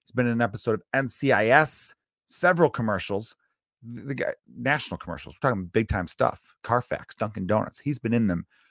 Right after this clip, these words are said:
Great friend of mine. Recently recorded his second album in Chicago. So I'm gonna have him on the podcast next week.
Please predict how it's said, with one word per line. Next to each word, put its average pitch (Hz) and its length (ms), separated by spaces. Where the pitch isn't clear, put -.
Great 147 200
friend 131 220
of 120 60
mine. 113 280
Recently 127 340
recorded 113 400
his 95 120
second 135 380
album 107 420
in 165 120
Chicago. 113 800
So - 120
I'm 113 40
gonna 113 100
have 113 100
him 135 100
on 127 60
the 120 80
podcast 113 520
next 104 280
week. 127 400